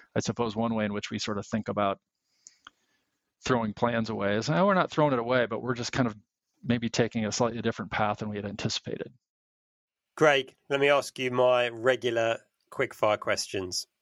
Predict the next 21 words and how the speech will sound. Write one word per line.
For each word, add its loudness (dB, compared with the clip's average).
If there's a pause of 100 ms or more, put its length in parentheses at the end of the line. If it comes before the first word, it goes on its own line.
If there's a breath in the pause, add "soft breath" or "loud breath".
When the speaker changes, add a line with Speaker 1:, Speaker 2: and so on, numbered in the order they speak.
Speaker 2:
So 0
number 4
one, 2 (600)
what 2
is 0
the 0
one 2
book? -2 (120)
<laughs> 4
Maybe 0
I 2
know 2
this, 0 (160)
maybe 4
I 4
don't. 0 (240 loud breath)
What 6
is 0
the 0
one 4
book 2